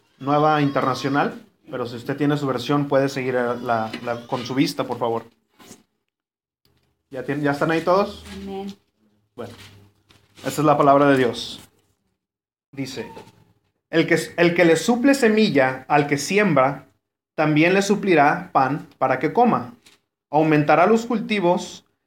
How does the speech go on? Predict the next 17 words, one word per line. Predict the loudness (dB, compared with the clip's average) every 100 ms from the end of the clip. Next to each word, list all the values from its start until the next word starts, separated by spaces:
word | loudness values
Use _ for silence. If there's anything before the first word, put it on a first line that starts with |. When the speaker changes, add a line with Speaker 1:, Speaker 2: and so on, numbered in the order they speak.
| -6
Speaker 1:
y | 0
hará | 4 4
que | 2
ustedes | 0 2 0 0
produzcan | -2 0 2 2 0 0 -2 -12 -6
en | 0 0
abundante, | 2 0 4 4 2 0 0 0 -8 _ _ _ _ _ _ _ _ _
una | 0 4
abundante, | 4 4 4 2 2
perdón, | -2 -2 -2
una | 2
abundante | 2 2 2 2 2 0 0 -4 _ _ _ _
cosecha | -4 -2 2 0 2 0 0 -2 -12 _ _ _ _ _ _ _ _ -4
de | 0
dinero, | 4 4 4 4 4 2 -2 -20 _ _
de | _ -6 0
casas, | 4 4 4 2 2 -4